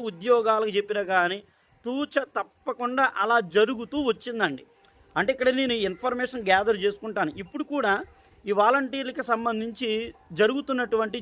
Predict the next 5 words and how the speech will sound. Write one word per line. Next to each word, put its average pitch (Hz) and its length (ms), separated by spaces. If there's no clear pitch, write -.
చర్చలు 302 380
కొన్ని 233 200
ఉన్నాయి. 233 220
అంటే 220 180
గతంలో 269 420